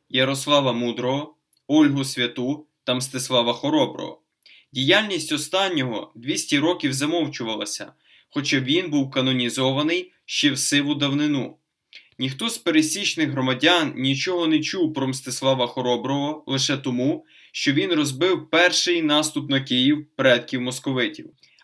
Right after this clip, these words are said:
Андрій Боголюбський зібрав у похід велетенське військо у складі суздальців,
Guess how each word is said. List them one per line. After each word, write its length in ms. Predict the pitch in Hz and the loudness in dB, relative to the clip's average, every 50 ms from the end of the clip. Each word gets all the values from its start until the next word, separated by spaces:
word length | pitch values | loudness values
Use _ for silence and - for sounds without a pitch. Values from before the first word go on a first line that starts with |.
| _ | _
Андрій 460 | - 135 139 139 135 139 151 208 202 165 | -2 0 0 0 2 0 0 0 -2 -2
Боголюбський 1000 | 151 160 165 160 170 180 180 196 196 165 139 - - - - 127 113 - - - | -2 -2 0 2 0 0 -2 -2 -6 -8 -8 -8 -8 -6 -4 -6 -6 -6 -6 -10
зібрав 640 | - 127 - 139 143 131 143 143 151 160 151 160 147 | -10 -6 0 0 0 2 4 4 4 6 4 2 0
у 80 | 135 | -2
похід 460 | 131 135 131 131 - 170 175 175 - - | -2 -4 -6 -6 -4 -4 -4 -4 -6 -10
велетенське 800 | - 131 135 135 135 135 127 131 160 165 175 185 - - - 143 | -8 -2 0 2 2 2 0 0 0 -2 0 -2 -4 -2 -2 -2
військо 500 | 123 117 131 123 127 135 - - - 170 | -2 0 -2 -4 -2 -4 -6 -2 -2 -2
у 180 | 165 160 - 147 | -2 -2 -6 -8
складі 600 | 135 - - 147 151 156 156 147 139 135 - - | -8 -6 -2 0 2 2 2 2 2 0 0 -2
суздальців, 920 | - - - - - 147 143 139 135 135 156 151 147 139 - 190 190 196 196 | -8 -10 -8 -6 -4 -4 -4 -4 -2 0 0 0 0 -2 -4 -4 -4 -6 -8